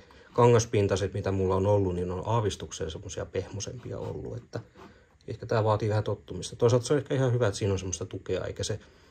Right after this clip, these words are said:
niinku painu kasaan sitten käytön myötä. Nyt en muista tämän hintaa verkkokaupasta. Tämäkin oli. Olisikohan ollut joku seitsemän euroa tän hinta, mutta ei tää mikään kauan kallis ollut, että,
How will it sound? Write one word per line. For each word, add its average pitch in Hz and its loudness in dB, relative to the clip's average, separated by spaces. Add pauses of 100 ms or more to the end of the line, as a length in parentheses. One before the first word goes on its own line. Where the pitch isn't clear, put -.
(340)
niinku 87 -8 (840)
painu 98 4
kasaan 98 2
sitten - -8
käytön 98 -2 (320)
myötä. 98 -6 (1000)
Nyt 123 -4
en 131 6
muista 120 6
tämän 117 4 (300)
hintaa 104 4
verkkokaupasta. 104 0
Tämäkin 101 2
oli. 92 0
Olisikohan 117 4
ollut 104 6
joku 92 -4 (220)
seitsemän 120 2
euroa 131 8
tän 135 4
hinta, 123 4
mutta 120 0
ei 110 2
tää 127 10
mikään 110 6
kauan 92 0
kallis 87 -2
ollut, 90 -4
että, - -8